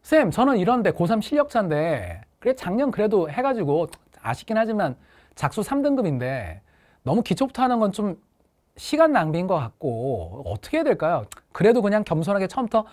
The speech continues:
꼼꼼하게 다시 하는 게 좋을까요?" 라고 질문을 하곤 하죠. 이분들은 일, 이, 오를 당장 할 필요는 없어요. 삼, 사 단원 철철 개념을 먼저 들으시고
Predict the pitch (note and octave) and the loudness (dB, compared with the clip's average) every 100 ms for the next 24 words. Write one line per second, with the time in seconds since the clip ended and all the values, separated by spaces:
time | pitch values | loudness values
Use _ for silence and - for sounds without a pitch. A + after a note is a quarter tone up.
0 | - - B3+ A#3+ A#3 - C3 G3 G#3 G#3+ | -20 2 4 4 2 0 -2 -2 0 0
1 | E3 F3+ F3 E3+ B3 - _ _ F3+ E3+ | 2 0 4 4 4 -2 _ _ 0 0
2 | E3+ G3 F#3+ F3+ E3 B3 C4+ - G3 F3+ | 0 0 0 2 2 0 -4 -4 0 2
3 | F3+ A#2+ C#2+ _ _ _ _ _ _ _ | 2 -2 -4 _ _ _ _ _ _ _
4 | _ _ - F3+ C4+ B3+ A3 D#3+ D#2 - | _ _ 0 4 6 8 8 6 0 -12
5 | _ _ _ _ _ _ _ _ _ C4+ | _ _ _ _ _ _ _ _ _ 4
6 | D4+ D#4 D#4 B3+ D3+ G3 C3+ G2 - - | 4 6 6 6 4 4 0 -2 -10 0
7 | D3 F3 B3 B3 A3 - C#3+ C#3 E3+ - | 2 6 4 4 -2 -4 -4 -2 -2 -8
8 | D2+ C#2 _ _ _ _ _ _ _ _ | -14 -14 _ _ _ _ _ _ _ _
9 | _ _ _ _ _ _ _ _ _ _ | _ _ _ _ _ _ _ _ _ _
10 | _ _ _ _ - - D#4 D#4 D#4 D4+ | _ _ _ _ -14 -2 0 4 6 6
11 | C4 A#3+ A3+ A#3+ A#3 C#4 - C4 G#3 E3+ | 8 6 6 2 0 -4 0 0 2 0
12 | D3+ D3 B2+ C#3 D3+ C#3+ B2 - F#2 | -2 -2 -2 0 0 0 -4 -6 -14